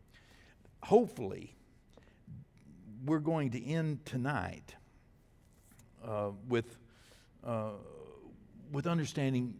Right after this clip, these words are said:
you know, a little more about where this place is that we get to every now and then.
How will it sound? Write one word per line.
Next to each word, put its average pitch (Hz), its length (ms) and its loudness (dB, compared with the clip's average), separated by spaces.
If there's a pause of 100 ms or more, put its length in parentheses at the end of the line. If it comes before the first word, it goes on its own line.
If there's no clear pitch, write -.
you 127 120 0
know, 110 180 2
a 127 60 2
little 143 240 4
more 117 240 4
about 101 280 6
where 110 140 4
this 101 180 2
place 110 360 -2
is 85 400 0
that 101 180 -2
we 98 160 4
get 101 340 2
to 101 160 0
every 85 220 -2
now 80 160 -4
and 85 100 -8
then. 85 220 -12